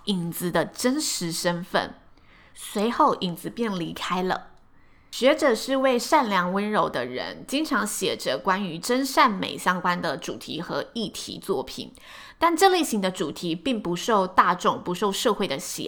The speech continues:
爱，因此多年后，学者变得越来越贫穷，越来越潦倒。最后，学者生病了。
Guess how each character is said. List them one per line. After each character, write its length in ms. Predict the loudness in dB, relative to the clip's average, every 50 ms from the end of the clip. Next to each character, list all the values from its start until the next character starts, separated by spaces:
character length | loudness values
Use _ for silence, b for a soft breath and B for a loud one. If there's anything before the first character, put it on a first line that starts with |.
| 0 2
爱， 200 | 2 2 2 0 B B B B B B B B B
因 180 | -4 -2 -2 0
此 380 | 0 0 0 2 2 2 2 0
多 320 | -2 -2 0 0 2 2
年 280 | 2 2 2 0 0 0
后， 320 | 4 4 4 4 4 0 -8
学 260 | -4 0 0 0 2
者 380 | 2 2 2 2 0 -2 -8 -8 -2
变 180 | 0 2 2 2
得 140 | 2 0 0
越 240 | -2 0 2 2
来 80 | 2 2
越 160 | 2 2 0
贫 260 | 0 -2 -4 -6 -6
穷， 380 | -6 -4 -4 -4 -2 -4 -4 -2
越 100 | 0 0
来 80 | 0 2
越 140 | 0 0
潦 260 | 0 0 -2 -2 -4 0
倒。 320 | 2 2 2 2 -2 B B B B B B B B -4
最 220 | 0 2 4 4
后， 440 | 4 4 4 4 4 2 -2 -8 -14
学 180 | -10 -6 -4 -2
者 140 | -2 -2 -2
生 400 | -2 -2 0 0 0 0 -2 -2
病 220 | -2 -2 -2 -2
了。 320 | -4 -6 -6 -6 -8 -12